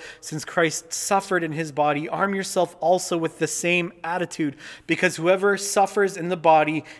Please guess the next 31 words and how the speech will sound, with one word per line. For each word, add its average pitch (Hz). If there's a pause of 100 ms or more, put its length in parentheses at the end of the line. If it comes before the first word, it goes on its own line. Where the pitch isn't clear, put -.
is 156
done 151
with 135
sin. 120 (840)
As 143
a 147
result, 151
they 147
do 151
not 156
live 147
the 135
rest 147
of 147
their 147
earthly 151
lives 139
for 147
evil 143
human 135
desires, 131 (640)
but -
rather 147
for 139
the 127
will 123
of 113
God." 107 (440)
In 139
the 156
end, 170